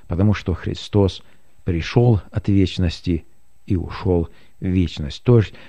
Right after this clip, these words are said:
то есть, друзья, для нас это было время лишь. Для человека было время, но для Бога не было вообще времени.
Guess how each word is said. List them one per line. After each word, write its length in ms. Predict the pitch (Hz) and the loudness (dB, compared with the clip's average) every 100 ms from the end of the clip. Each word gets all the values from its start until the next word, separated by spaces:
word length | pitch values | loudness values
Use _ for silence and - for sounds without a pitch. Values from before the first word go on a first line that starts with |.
| - | 0
то 120 | 160 | 2
есть, 160 | 131 - - | 2 -2 -4
друзья, 380 | - 147 143 143 123 - | 4 6 8 6 4 -4
для 360 | 147 117 131 135 | -4 2 4 4
нас 580 | 147 202 175 101 - - - - - - - | 6 6 6 4 -2 -16 -20 -20 -20 -20 -2
это 220 | 127 127 | 4 6
было 340 | 113 120 113 87 - - - - | 6 8 6 4 -6 -20 -12 -2
время 540 | 98 117 113 76 69 | 4 6 6 4 -2
лишь. 420 | 73 67 - - - - - | -8 -8 -10 -12 -16 -14 -4
Для 160 | 85 | -2
человека 480 | 85 - 101 123 113 | -2 4 6 6 4
было 260 | 98 95 92 | 4 4 4
время, 540 | 85 117 95 76 73 - - - | 6 6 6 0 -8 -12 -20 -6
но 180 | 92 95 | 0 2
для 160 | 85 87 | 2 2
Бога 460 | 90 110 98 95 - - - | 6 6 6 2 0 -16 -6
не 200 | 104 120 | 2 4
было 220 | 110 85 85 | 4 2 0
вообще 520 | 87 - - 139 123 | 0 -4 -2 2 4
времени. 500 | 98 127 101 92 | 6 6 6 2